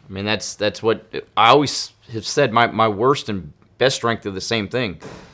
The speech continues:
It's motivating myself to always get better, no matter whether the weekend was great or the weekend was bad. Okay, that's great, it's over. Well, wake up and do it again. You can't do it again, can you? And then it's just this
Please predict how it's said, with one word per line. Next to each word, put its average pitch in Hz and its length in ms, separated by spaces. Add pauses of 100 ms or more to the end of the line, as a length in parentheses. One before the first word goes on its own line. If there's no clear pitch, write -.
(300)
It's 101 200
motivating 120 1000
myself 117 640 (460)
to - 120
always 131 400
get 98 200
better, 110 220
no 113 120
matter 123 380 (180)
whether 113 280
the 101 80
weekend 120 340
was 92 120
great 135 360 (560)
or 110 100
the 110 80
weekend 123 320
was 90 140
bad. 90 480 (100)
Okay, 135 220
that's 151 160
great, 147 240
it's 120 160
over. 113 260 (140)
Well, 104 300 (100)
wake 147 240
up 160 160
and 92 200
do 123 140
it 131 60
again. 92 420
You 104 100
can't 143 280
do 87 100
it 82 60
again, 80 420
can 139 240
you? 73 160 (640)
And 104 100
then 120 120
it's - 220
just 113 360
this 110 260